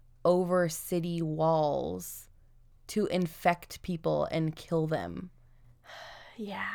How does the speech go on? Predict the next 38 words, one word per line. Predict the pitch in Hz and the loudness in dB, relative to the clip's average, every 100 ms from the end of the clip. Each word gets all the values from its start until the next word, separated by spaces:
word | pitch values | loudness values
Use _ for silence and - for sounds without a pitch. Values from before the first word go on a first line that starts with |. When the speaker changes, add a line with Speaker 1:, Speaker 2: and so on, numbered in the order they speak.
| - | 0
Speaker 2:
I | 208 | 0
saw | 214 196 180 | 2 -2 0
that | 175 - | -2 -4
too. | - 175 170 175 185 _ _ _ _ | -6 -4 -4 -8 -12 _ _ _ _
It's | - 233 - | -8 -6 -6
so | - - 294 247 202 - | -10 -6 -4 -4 -8 -12
gross. | - - - - 185 | -14 -20 -20 -10 4
Speaker 1:
That | 208 208 | 6 6
is | 185 160 | 4 0
so | - - 196 185 | 2 8 10 10
nasty. | 170 160 160 160 - 156 147 190 220 | 6 4 4 0 -4 -2 0 0 2
Speaker 2:
Yeah, | 202 87 82 226 240 | 0 0 -2 -2 -6
because | 269 269 349 | -4 2 6
that's | 302 359 - - - | 10 10 8 0 2
essentially | - 359 466 427 381 339 | 4 4 2 2 2 4
one | 247 285 | 2 2
of | 320 | 2
the | 302 | 2
ways | 285 294 302 254 | 2 2 2 -2
that | 233 214 | -2 -2
this | 233 233 | -4 -4
was | 214 | -8
transferred | - 233 233 - 214 185 | -4 -2 -2 -2 -2 -2
to | |
Europe. | 175 202 196 - - - - - - _ _ | -2 2 2 2 0 -8 -20 -20 -20 _ _
So, | - - 240 233 214 - | -4 4 6 6 4 -2
just | 208 214 | -8 -2
like | 226 233 | 0 0
you | 269 | 2
said, | 330 285 208 | 6 6 4
during | 214 220 220 | 2 2 0
a | 214 | -2
siege | - 294 294 277 | -4 -4 -4 -4
of | 233 220 | -4 -6
the | |
city | 233 277 262 233 | -6 -6 -2 0
of | 220 | 0
Mongol, | 233 247 214 196 196 | 0 0 0 0 0